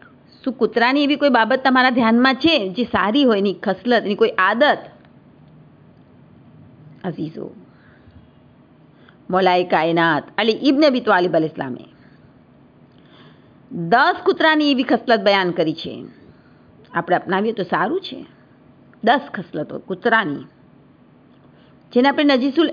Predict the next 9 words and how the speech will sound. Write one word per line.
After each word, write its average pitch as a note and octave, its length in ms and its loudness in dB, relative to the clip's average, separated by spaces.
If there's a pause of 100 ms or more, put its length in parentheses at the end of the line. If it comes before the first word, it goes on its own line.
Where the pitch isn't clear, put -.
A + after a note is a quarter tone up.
ઐન D#4+ 300 2
ગણીએ G#3 260 2
છીએ, F#3 160 -10
અસીસો. - 320 -18 (2750)
અને F3+ 480 0 (200)
જવાન G#3 440 0
અને G3+ 140 0
હિદાયતના F3+ 880 -2
ચાલીસ F3+ 420 -4